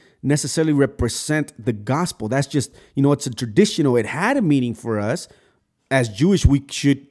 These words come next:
I guess we should continue doing it, but we should enforce the other Gentiles to do that. That's not their custom." Anyway, they voted. Eh, eh, you can see, you can read it, Acts, Acts chapter fifteen. They said,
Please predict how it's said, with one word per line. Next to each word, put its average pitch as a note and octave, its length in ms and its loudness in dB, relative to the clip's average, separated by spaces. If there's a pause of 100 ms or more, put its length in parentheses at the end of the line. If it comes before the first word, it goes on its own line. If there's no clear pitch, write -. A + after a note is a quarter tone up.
(240)
I A2 120 0
guess B2 280 -2
we B2 80 -2
should A#2+ 160 -6
continue A#2+ 340 -2
doing C#3+ 240 0
it, C#3 120 -2 (200)
but C#3 80 -4
we C#3+ 100 4
should D#3 220 0
enforce C3+ 440 0
the B2 120 -2
other A#2 400 0 (680)
Gentiles A2+ 680 0
to A2+ 100 -6
do C#3 160 0
that. A#2+ 180 0
That's A#2 200 -4
not B2 200 -2
their F#2+ 80 -8
custom." - 500 -6 (680)
Anyway, G2+ 440 0 (480)
they D3 160 4
voted. C3 460 4
Eh, C3+ 220 2
eh, C3+ 180 -2
you D#3+ 100 0
can E3 140 -6
see, - 160 -2
you D#3 180 -2
can D3+ 140 2
read A#2+ 160 2
it, G2 60 -2
Acts, A#2 300 -2
Acts B2 200 -2
chapter A#2 200 -2
fifteen. F#2+ 400 -6
They B2 100 0
said, C3+ 320 -2